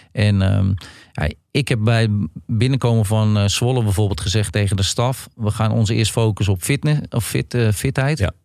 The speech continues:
Speaker 1: fitness. En we gaan ons focussen op pressing.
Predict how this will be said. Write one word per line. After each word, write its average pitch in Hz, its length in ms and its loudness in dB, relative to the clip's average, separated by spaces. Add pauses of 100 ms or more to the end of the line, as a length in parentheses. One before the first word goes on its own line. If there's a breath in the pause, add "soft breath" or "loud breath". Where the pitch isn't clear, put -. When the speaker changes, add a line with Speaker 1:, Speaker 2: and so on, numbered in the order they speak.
(120)
Speaker 1:
fitness. - 480 -4 (640 loud breath)
En 156 340 0 (160)
we - 80 -2
gaan 123 240 0
ons 113 180 0
focussen 120 400 -2
op 107 160 -2
pressing. 101 560 0